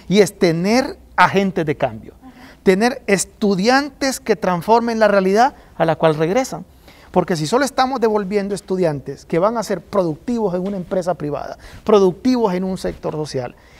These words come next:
entonces nuestro eje vinculante de la ética pierde todo sentido. Y ese es el gran reto que como docentes también asumimos, en traducir este eje, este eje fundamental de la ética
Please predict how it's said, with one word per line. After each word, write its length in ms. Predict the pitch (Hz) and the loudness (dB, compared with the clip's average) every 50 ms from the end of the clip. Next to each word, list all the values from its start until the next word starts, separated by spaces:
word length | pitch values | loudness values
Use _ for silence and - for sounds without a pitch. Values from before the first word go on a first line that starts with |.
| - - - | -18 -8 -4
entonces 400 | 214 147 - 196 190 220 214 - - | -4 -2 0 0 -2 -2 -4 -4 -2
nuestro 640 | 226 185 190 202 196 190 175 - - - 190 170 165 | -2 0 2 2 2 0 -2 -4 -6 -2 0 2 4
eje 300 | 196 247 269 254 254 233 | 6 6 6 6 4 2
vinculante 600 | 214 208 202 190 190 196 202 208 214 220 - 208 | 0 0 -2 -2 0 0 2 0 0 -2 -2 -2
de 80 | 196 190 | -2 0
la 140 | 185 190 | 0 0
ética 340 | 226 233 - 240 190 233 196 - - - - - | -2 -2 -6 -8 -8 -8 -8 -10 -12 -20 -8 -2
pierde 380 | 185 196 202 196 175 165 156 | 0 2 2 2 0 -4 -4
todo 260 | 151 - 147 143 147 | -4 -4 -4 -4 -4
sentido. 460 | 131 135 123 123 - - 113 101 - - - - - - - - - - - | -6 -10 -12 -12 -10 -10 -10 -10 -10 -14 -18 -20 -20 -20 -20 -20 -18 -8 -2
Y 120 | 165 170 | 2 2
ese 140 | 190 190 226 | 2 2 0
es 80 | 220 226 | -2 -2
el 100 | 247 226 | -2 0
gran 200 | 233 240 233 226 | 0 -2 -2 0
reto 380 | 226 226 214 - - 247 233 - | 0 -2 -2 -2 -6 -10 -8 -6
que 120 | - 208 180 | -6 -6 -4
como 280 | - 190 165 165 160 | -2 -2 0 0 0
docentes 440 | 147 151 147 - 156 175 190 - 247 | 0 0 0 0 -2 -4 -4 -6 -6
también 320 | - - 175 147 151 147 139 | -4 -4 -4 -2 -2 -2 -2
asumimos, 520 | 151 143 - 156 247 339 311 - 156 - - - - - - - | -2 -2 -4 -4 -6 -6 -8 -10 -12 -16 -20 -20 -20 -20 -8 -2
en 180 | - 196 180 180 | 0 0 2 0
traducir 480 | - - 185 165 151 151 147 139 165 180 | 2 2 4 4 4 2 0 -2 -2 -2
este 360 | 202 190 - - 196 202 208 | -2 -2 0 0 2 4 4
eje, 220 | 208 190 233 262 - - - - - - - - | 2 2 -2 -4 -6 -10 -20 -20 -20 -16 -6 -2
este 340 | - 170 - - 202 196 208 | -2 0 2 4 4 6 6
eje 140 | 208 214 | 6 4
fundamental 640 | 208 190 220 220 214 220 214 214 208 190 220 208 190 | 2 0 0 0 2 2 2 0 -2 -2 -2 -2 -2
de 80 | 220 | 0
la 120 | 208 202 208 | 0 0 0
ética 420 | 226 233 - 277 - 262 240 - | 0 -2 -4 -6 -4 -4 -6 -6